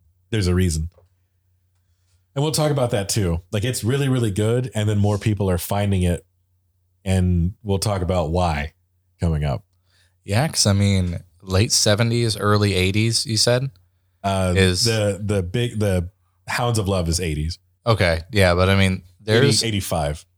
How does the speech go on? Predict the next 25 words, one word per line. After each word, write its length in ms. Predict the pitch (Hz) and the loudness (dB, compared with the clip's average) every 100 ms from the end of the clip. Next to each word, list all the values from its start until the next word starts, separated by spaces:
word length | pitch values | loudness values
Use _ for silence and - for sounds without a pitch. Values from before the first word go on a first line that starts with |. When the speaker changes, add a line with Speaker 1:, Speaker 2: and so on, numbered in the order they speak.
| _ _ _ - | _ _ _ -2
Speaker 2:
But 340 | 107 - - | 0 -2 -4
nowadays, 680 | 95 87 104 135 160 156 - - | 0 2 2 2 0 -4 -8 -4
there's 220 | 104 143 | -2 0
a 100 | 120 | -2
whole 600 | 85 - - 113 127 123 | -2 -8 -4 0 2 0
generation 1040 | 104 98 98 92 85 85 87 107 98 110 - _ _ | -2 -2 0 2 0 0 -2 -2 -2 -4 -10 _ _
of 220 | - 85 - | -4 -4 -4
kids 540 | - 87 98 117 - - _ _ _ _ | -4 -2 -2 -4 -6 -10 _ _ _ _
that 160 | - 101 | -2 2
are 300 | 92 90 - _ _ | 2 0 -4 _ _
finding 420 | - 104 101 104 | -6 -2 2 2
out 160 | 95 92 | 2 2
about 360 | 85 90 87 - - | 2 2 0 -4 -8
her 100 | 98 | -4
music 400 | 90 90 85 90 | -2 -2 -2 -4
now 380 | 90 85 80 80 - _ _ _ _ _ _ | -2 0 0 -4 -12 _ _ _ _ _ _
that 180 | 101 87 - - _ _ | 0 0 -2 -12 _ _
never 760 | 98 92 92 92 90 90 85 78 _ _ _ _ _ _ _ _ _ _ _ - | -20 -8 0 2 2 0 0 -4 _ _ _ _ _ _ _ _ _ _ _ -8
Speaker 1:
Yeah. 180 | 80 - | -8 -8
Speaker 2:
had 200 | - 92 | -2 0
a 60 | 87 | 0
chance 280 | 85 95 90 | 2 2 2
to 100 | 92 | -2
before. 380 | 85 92 82 - _ - | -2 -2 -2 -4 _ -8
Speaker 1:
Yeah, 140 | 92 | -8